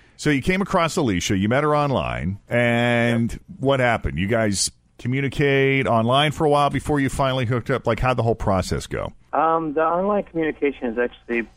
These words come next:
Speaker 2: pretty quick, and you, you, a little banter back and forth, and if you like what the other one's saying, then you, you pretty much set a date. You know, you can find out more in person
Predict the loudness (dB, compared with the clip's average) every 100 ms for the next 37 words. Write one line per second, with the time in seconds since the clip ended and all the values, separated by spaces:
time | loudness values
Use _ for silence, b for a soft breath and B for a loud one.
0 | _ -4 -4 -4 -10 -14 -2 2 2 -2
1 | -20 _ -14 -10 -4 -2 -2 0 -2 -4
2 | -4 -6 -8 -4 0 2 0 0 0 0
3 | -2 -2 -2 -2 -8 -6 0 0 -2 -6
4 | -12 -10 -4 -4 -2 -2 0 -2 -6 -6
5 | -2 0 0 -2 -4 -4 -8 -10 -14 -6
6 | -2 0 -2 -6 -12 -4 -2 0 0 0
7 | -4 _ -10 -6 -4 -4 -6 -8 -10 -6
8 | -2 0 0 0 0 0 -4 -2 -4 -4